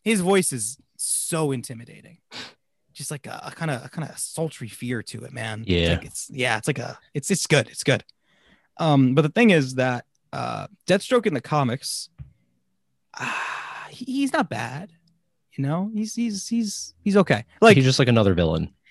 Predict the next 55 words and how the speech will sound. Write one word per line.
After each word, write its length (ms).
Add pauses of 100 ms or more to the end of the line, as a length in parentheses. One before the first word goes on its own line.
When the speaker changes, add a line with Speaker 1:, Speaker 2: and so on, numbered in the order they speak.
(220)
Speaker 1:
like, 260
he 300
has 160
a 60
lot 140
of 80
focus 340
in 80
the 140
arc, 400 (220)
and 140
I 40
think 140
he's 140
gotten 260
really 240
popu-, 440
popular 460
among, 220
like, 140
fans 320
specifically 440
because 300
of 80
the 80
show. 520 (560)
But, 140
like, 260
comic 340
book 140
Deathstroke 500
is 100
just, 160
like, 100
he's 120
just 140
a 40
super 300
soldier. 380
He's 160
got, 180
like, 300 (340)
the 80
strength 760
and 180
the 40
cunning, 480
and 80
he 60
does 140
have 120
a 40
lot 220
of, 120
like, 240